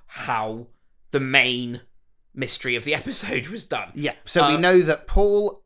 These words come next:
Speaker 2: uh, McGann and Harriet,
Speaker 1: Yeah.
Speaker 2: uh, set about setting up Emily
Speaker 1: Yeah.
Speaker 2: for this death. So, and
Speaker 1: Yeah.
Speaker 2: Harriet's alive, so we kn-, we,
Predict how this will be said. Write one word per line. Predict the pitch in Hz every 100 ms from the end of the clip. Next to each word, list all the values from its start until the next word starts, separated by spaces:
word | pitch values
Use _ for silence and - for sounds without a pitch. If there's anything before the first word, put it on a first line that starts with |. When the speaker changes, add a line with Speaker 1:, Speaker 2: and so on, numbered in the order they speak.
| _
Speaker 2:
uh, | 143 135 131
McGann | 127 120 110 110 107 110
and | 104
Harriet, | - 165 151 117 120 - -
Speaker 1:
Yeah. | - - - -
Speaker 2:
uh, | 113 104 104 104 - _ _ _ _ _
set | - - 170 -
about | 170 101 98 101 _ _ _ _ _ _ _ _ _ _ _ _
setting | - - 175 - 175 139 -
up | 127 104 - - - - - -
Emily | 139 143 123 104 92 92 117
Speaker 1:
Yeah. | 90 - _ _ _ -
Speaker 2:
for | - 120
this | 110 101 -
death. | - - 127 127 - - -
So, | - 123
and | 131
Speaker 1:
Yeah. | 123
Speaker 2:
Harriet's | 165 143 117
alive, | 131 123 104 92
so | - 113
we | 113
kn-, | 117 117 -
we, | 117 107